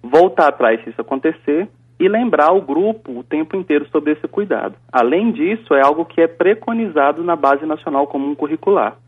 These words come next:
que tem controvérsias, né, mas que propõe uma padronização ou referências, né, que serão estudadas na escola inteira. É fundamental, é importante e não pode ser adiada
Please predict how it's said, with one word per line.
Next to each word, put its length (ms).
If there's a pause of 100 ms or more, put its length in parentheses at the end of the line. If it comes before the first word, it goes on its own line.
(480)
que 80
tem 200
controvérsias, 840 (200)
né, 220 (340)
mas 240 (120)
que 360 (200)
propõe 720 (360)
uma 300
padronização 1300
ou 260
referências, 880 (140)
né, 180
que 220
serão 200
estudadas 480
na 80
escola 340
inteira. 420
É 120
fundamental, 920
é 100
importante 800 (420)
e 80
não 160
pode 380
ser 80
adiada 640